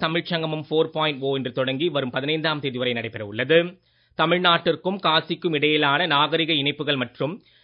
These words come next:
காலத்தால் அழியாத பிணைப்புகளை கொண்டாடும் ஒரு நிகழ்ச்சியாக இந்த காசி தமிழ்ச்சங்கமம் விளங்குகிறது. வடக்கு மற்றும் தெற்கு இடையேயான உறவுகளை வலுப்படுத்தும் நோக்கில் நடைபெறும் இந்த நிகழ்ச்சியை மத்திய கல்வி அமைச்சர் திரு தர்மேந்திர பிரதான் மற்றும்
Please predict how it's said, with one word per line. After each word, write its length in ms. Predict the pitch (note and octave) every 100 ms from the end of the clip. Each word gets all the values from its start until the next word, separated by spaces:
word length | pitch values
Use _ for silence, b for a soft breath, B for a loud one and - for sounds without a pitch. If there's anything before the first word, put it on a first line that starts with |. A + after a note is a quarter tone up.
| b
காலத்தால் 600 | F#3 F#3+ A3+ A3+ A3+ - D#3+
அழியாத 460 | E3+ F#3+ F#3+ G3 G#3
பிணைப்புகளை 440 | F3 F3+ F#3 F3+ D#3+
கொண்டாடும் 400 | D3+ E3 E3 D#3
ஒரு 80 | C3 C#3
நிகழ்ச்சியாக 720 | D3+ E3 D#3 D3 B2+ A2 D3+ b b b
இந்த 140 | D3+ D3+ E3
காசி 260 | F3 F3 F3+
தமிழ்ச்சங்கமம் 520 | D3+ D#3+ F3 D3+ C#3 G#2
விளங்குகிறது. 520 | A2 A2 A#2+ C3 E3+ F3+ F#3 _ _ _ -
வடக்கு 300 | E3 F3 F3 F#3
மற்றும் 320 | D#3+ - F#3+ F#3+
தெற்கு 300 | C4 F3 F#3+ E3
இடையேயான 400 | E3 E3 D#3+ D#3 B2+
உறவுகளை 380 | D3+ D#3+ D#3+ C#3
வலுப்படுத்தும் 500 | C3+ D#3+ F3 B2+ C#3 C3+
நோக்கில் 380 | D3 - D#3
நடைபெறும் 400 | C3+ C#3+ C#3+ D3
இந்த 100 | B2 B2
நிகழ்ச்சியை 480 | B2 C#3+ - D3+ B2+ - b b b
மத்திய 360 | C#3+ F3 F3+ F#3+ F3+
கல்வி 220 | D#3 D#3+ D#3+
அமைச்சர் 240 | D#3 -
திரு 140 | D#3+ A#2+
தர்மேந்திர 360 | D3 E3 D#3+ C#3
பிரதான் 380 | C3+ C#3+ C#3+ D3 B2
மற்றும் 340 | A2+ C3+